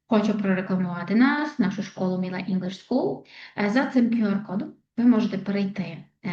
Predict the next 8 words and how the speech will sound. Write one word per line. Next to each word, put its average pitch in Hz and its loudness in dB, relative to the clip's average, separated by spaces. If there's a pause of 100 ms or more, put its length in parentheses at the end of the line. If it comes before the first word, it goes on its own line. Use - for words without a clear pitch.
(420)
на 208 6
нашу - -2
сторінку - -8
в 180 -8 (240)
Інстаграмі 240 -2
Міла 196 2
English - -14
School, - -6